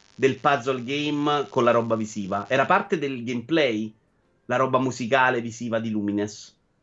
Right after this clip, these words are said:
Tetris Effect, che mi aspettavo più o meno quello, invece faceva il Tetris era Tetris e poi di contorno, di sfondo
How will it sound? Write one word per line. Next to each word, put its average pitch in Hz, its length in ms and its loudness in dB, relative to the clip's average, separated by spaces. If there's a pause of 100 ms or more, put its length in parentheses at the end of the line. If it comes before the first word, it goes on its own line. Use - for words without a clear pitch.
(240)
Tetris 196 380 4
Effect, 120 460 0
che 113 80 -6
mi 131 80 -2
aspettavo 135 520 0
più 120 180 -4
o - 20 -2
meno 123 260 -2
quello, 101 340 -4
invece 147 240 -2
faceva 110 440 0 (320)
il 165 180 2
Tetris 269 440 6
era 147 140 6
Tetris 110 460 -6
e 214 80 -4
poi 170 360 2
di 196 180 -6
contorno, 202 760 4
di 190 100 -6
sfondo 170 720 0